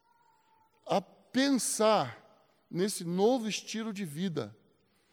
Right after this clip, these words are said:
sem dívida, sem cheque especial. Guardar dinheiro, sim. Faz poupança, sim, mas com o seu coração inclinado pra você investir aonde Deus dizer.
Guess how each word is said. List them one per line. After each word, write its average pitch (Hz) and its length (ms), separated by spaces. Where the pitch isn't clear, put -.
sem 226 680
dívida, 147 680
sem 233 680
cheque 214 500
especial. 185 840
Guardar 190 460
dinheiro, 214 560
sim. 226 640
Faz 240 300
poupança, 220 760
sim, 247 600
mas 180 240
com 185 120
o 180 40
seu 202 240
coração 196 640
inclinado 156 800
pra 156 120
você 156 300
investir 160 880
aonde 143 420
Deus 151 380
dizer. 131 480